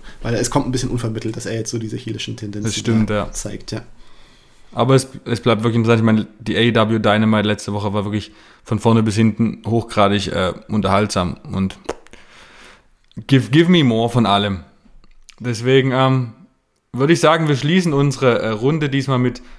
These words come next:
Speaker 2: noch zwei Zitaten von unserer Facebook-Gruppe aus der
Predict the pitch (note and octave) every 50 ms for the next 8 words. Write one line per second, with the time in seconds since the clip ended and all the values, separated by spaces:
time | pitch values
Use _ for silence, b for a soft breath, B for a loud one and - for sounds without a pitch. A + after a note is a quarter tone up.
0 | B B - B2+ A#2+ - - - A#2 A#2 C3+ C#3+ C#3 - - B2+ - A2+ A2 A2
1 | C3+ D3 D#3+ C#3 - C3 B2 A#2 A#2+ A2 - C3 C#3 C#3 - - D#3+ D3 - -
2 | D#3+ D3+ D#3 C#3 A#2+ B2+ B2+ - - C3 B2 A2+